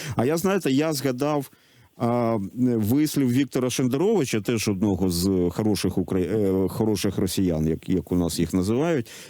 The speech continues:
Він сказав, що, а, «Ми з українцями до першого поворота».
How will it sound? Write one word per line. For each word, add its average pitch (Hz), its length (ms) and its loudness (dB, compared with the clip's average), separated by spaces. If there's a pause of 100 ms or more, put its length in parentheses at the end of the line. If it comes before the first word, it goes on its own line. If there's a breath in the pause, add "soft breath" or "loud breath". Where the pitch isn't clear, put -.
(100)
Він 147 160 2
сказав, 139 460 -2
що, 127 380 0 (480 loud breath)
а, 113 480 0
«Ми 135 280 2
з - 100 -4
українцями 143 680 2
до 120 180 -2
першого 131 460 0
поворота». 120 640 0